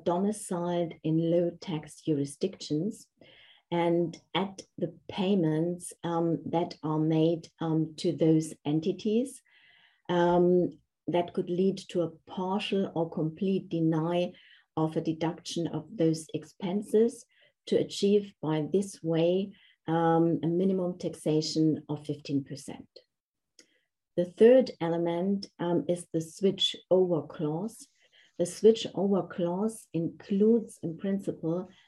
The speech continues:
the abolishment of the exemption method, um, for permanent establishments that are domiciled in low tax jurisdictions. And last but not least, we have the subject to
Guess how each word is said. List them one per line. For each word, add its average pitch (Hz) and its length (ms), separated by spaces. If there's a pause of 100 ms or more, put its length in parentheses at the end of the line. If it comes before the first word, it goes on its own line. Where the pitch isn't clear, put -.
(120)
the 170 120
abolishment 185 1200 (100)
of 170 180
the 151 80
exemption 175 840
method, 196 540 (480)
um, 170 280
for 170 140
permanent 196 720
establishments 190 1120 (380)
that 175 140
are 170 80
domiciled 175 840 (100)
in 160 260
low 165 220 (100)
tax - 440 (140)
jurisdictions. - 880 (1000)
And 170 320
last 175 380
but 208 160
not 196 220
least, 185 500
we 175 80
have 165 260
the 147 100
subject 165 800 (140)
to 156 160